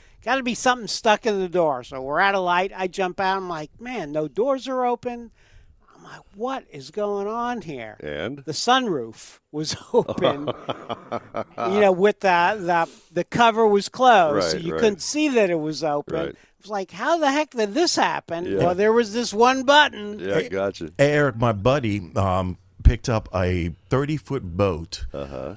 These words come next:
Speaker 3: uh, with a trailer, and he towed it with his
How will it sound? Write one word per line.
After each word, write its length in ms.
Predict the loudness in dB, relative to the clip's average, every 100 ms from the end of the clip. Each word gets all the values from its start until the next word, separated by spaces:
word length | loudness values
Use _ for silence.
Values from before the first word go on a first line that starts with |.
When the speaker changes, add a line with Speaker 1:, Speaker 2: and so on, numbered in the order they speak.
| -4
Speaker 3:
uh, 360 | -2 0 -2 -2
with 280 | -2 -2
a 60 | -6
trailer, 800 | -8 -4 -2 0 0 0 0 -2
and 180 | -2 0
he 120 | 0
towed 320 | -2 -2 0 0
it 140 | 0
with 180 | -2 0
his 180 | -2